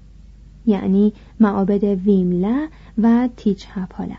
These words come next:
که بزرگترین دستاورد این فرقه در این حوزه از هنر است. گنبد نیایشگاه تیچهاپالا یکی از آن تجربه‌های پیروزمندی است که بر هر چه نوشته در باب هنر است،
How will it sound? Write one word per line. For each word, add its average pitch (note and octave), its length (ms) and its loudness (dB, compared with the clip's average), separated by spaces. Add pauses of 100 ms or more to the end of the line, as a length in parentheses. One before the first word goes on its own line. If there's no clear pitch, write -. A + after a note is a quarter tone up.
(880)
که C#4 160 0
بزرگترین A3 800 0
دستاورد A3 680 -4
این D4 160 0
فرقه B3 460 -4
در F#3 180 -4
این F#3+ 200 -2
حوزه F#3+ 480 -4
از F3+ 200 -6
هنر - 360 -8 (100)
است. - 160 -20 (1800)
گنبد D#4+ 400 4
نیایشگاه C#4 1040 2
تیچهاپالا F#3+ 920 -2
یکی C#4+ 380 -2
از A#3 180 -2
آن B3 100 0
تجربه‌های A3 760 -2
پیروزمندی G#3 680 0
است - 180 -12
که A#3+ 140 -2
بر G3 180 -6
هر C4 280 -8
چه C#4 200 -6
نوشته A3 480 0
در F#3+ 180 -4
باب F3+ 240 -6
هنر G#3 400 0
است، C#4 240 -6